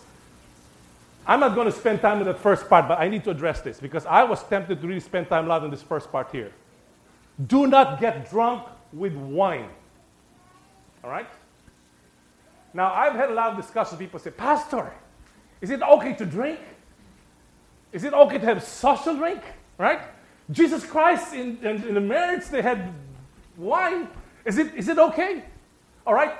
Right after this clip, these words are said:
Now, I'm not here to discuss more about that, all right? Because we can spend the whole time, because I have, I, I know where I stand with this, okay? But I'm gonna tell you what the Bible speaks here.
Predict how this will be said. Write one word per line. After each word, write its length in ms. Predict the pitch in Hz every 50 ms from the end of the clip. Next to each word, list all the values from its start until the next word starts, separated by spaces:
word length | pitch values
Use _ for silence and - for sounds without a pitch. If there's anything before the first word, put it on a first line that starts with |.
| - - - -
Now, 120 | 214 180
I'm 160 | 175 269 359 427
not 160 | 370 - 196
here 160 | 277 339 -
to 100 | 254 269
discuss 460 | 233 226 - - - - 262 - -
more 120 | 233 254 220
about 280 | 208 220 202 190 165
that, 160 | 202 156 135
all 60 | 123 131
right? 280 | 170 226 247 - -
Because 260 | 175 180 185 175 -
we 80 | 220 247
can 120 | - 311
spend 260 | - - - 240 226 214
the 60 | 185
whole 160 | 214 233 220
time, 280 | - 226 226 208 160 143
because 220 | 139 - 170 160
I 120 | 190 190
have, 200 | 202 226 220 190 -
I, 280 | 196 196 208 - 170
I 40 | 180
know 120 | 196 220 226
where 100 | 214 190
I 80 | 170
stand 340 | 160 - - - 202 190 165
with 120 | 160 151
this, 280 | 117 107 - - - - -
okay? 320 | 123 - - 131 170 202 - - _ _ _ _ _ _ _ _ _ _ _ _ _ -
But 100 | - 147
I'm 120 | 175 214 233
gonna 180 | 330 339 -
tell 200 | - 285 277 277
you 120 | 254 240 214
what 120 | 220 208
the 60 | 208
Bible 280 | 175 196 202 196 196 170
speaks 360 | - - - 143 - - -
here. 180 | 156 127 104